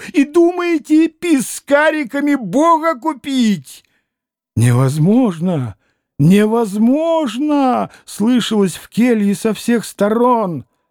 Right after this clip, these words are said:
Но вся эта дошедшая до безобразия сцена прекратилась самым неожиданным образом. Вдруг поднялся с места старец.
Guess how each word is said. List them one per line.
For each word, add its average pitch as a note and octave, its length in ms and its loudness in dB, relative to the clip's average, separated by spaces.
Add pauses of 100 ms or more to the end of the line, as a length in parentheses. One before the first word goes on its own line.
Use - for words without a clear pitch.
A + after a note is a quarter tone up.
(1040)
Но C#3+ 140 2
вся G3+ 400 -2
эта F3 280 -2
дошедшая E3+ 680 -2
до D#3 120 -2
безобразия D#3+ 720 -2
сцена E3+ 680 -2 (180)
прекратилась E3+ 800 0
самым A#3+ 520 2
неожиданным F#3 680 0
образом. D3+ 580 -2 (960)
Вдруг G3 600 2
поднялся A#3+ 720 0
с - 120 -12
места A3+ 460 0
старец. - 880 -6